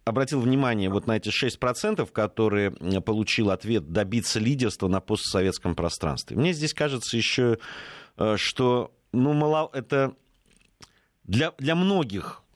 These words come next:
ду-, если, ну, для подавляющего большинства, я думаю, э, Росси-, э, граждан России, всё-таки это не "вот тебе цель".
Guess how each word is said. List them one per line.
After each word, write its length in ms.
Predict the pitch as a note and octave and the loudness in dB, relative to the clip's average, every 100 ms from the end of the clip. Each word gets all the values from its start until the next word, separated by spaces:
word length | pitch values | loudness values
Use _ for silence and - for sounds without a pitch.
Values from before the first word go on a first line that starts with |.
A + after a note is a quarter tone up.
| - | -4
ду-, 240 | F2+ A#2 | 0 2
если, 280 | A2 A2 G#2 | 2 0 0
ну, 200 | A#2+ A#2 | 0 0
для 120 | F2+ | -2
подавляющего 600 | - G2+ A2 G#2+ F#2 F2 | -2 -2 0 0 0 -2
большинства, 580 | E2 - A2+ - G2+ D#2+ | -2 0 0 0 0 0
я 80 | C#2+ | 0
думаю, 540 | C#2+ C#2+ C#2+ C#2 C2 | -2 -2 0 -2 -6
э, 180 | - D2+ | -4 -2
Росси-, 400 | E2 F2 A#1+ E2+ - | -2 -2 -4 -4 -2
э, 280 | F2 F#2 | 0 0
граждан 380 | E2+ F#2+ D#2+ F2 | 0 -2 0 -2
России, 420 | F#2+ A2 - F3 A2 | 0 -2 -2 0 0
всё-таки 440 | - B2 G#2+ - | 0 -2 -4 -4
это 300 | - C3 A#2+ | -2 -2 0
не 320 | A2 A2+ G#2 _ - | 2 2 0 _ -8
"вот 320 | D#2+ C3 - | -2 -2 -2
тебе 220 | F#2 G2 | -4 -4
цель". 380 | - - D#2+ | -2 -2 -2